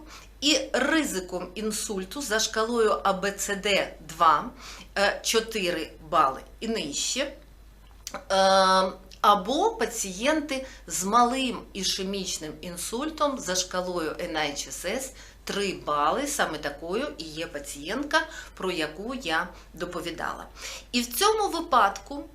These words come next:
в перші двадцять чотири сорок вісім годин застосовується комбінація А С К з клопідогрелем. Спочатку в дослідженні Шанс, а потім підтверджено дослідженням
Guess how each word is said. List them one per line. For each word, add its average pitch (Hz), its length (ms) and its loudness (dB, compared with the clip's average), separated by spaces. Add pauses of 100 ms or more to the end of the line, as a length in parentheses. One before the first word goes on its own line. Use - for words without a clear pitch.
(380)
в - 140 -12
перші 339 460 4
двадцять 240 520 2
чотири 247 1080 2
сорок 254 380 -2
вісім 233 300 -4
годин 214 400 -4
застосовується 233 920 -2
комбінація 208 960 -4
А 175 100 -2
С 160 260 -4
К 233 420 0
з - 120 -10
клопідогрелем. 185 1200 -4 (460)
Спочатку 285 720 2
в 202 100 -8
дослідженні 190 1040 -2
Шанс, 214 720 2
а 175 120 2
потім 226 680 -2
підтверджено 202 720 0
дослідженням 175 880 -6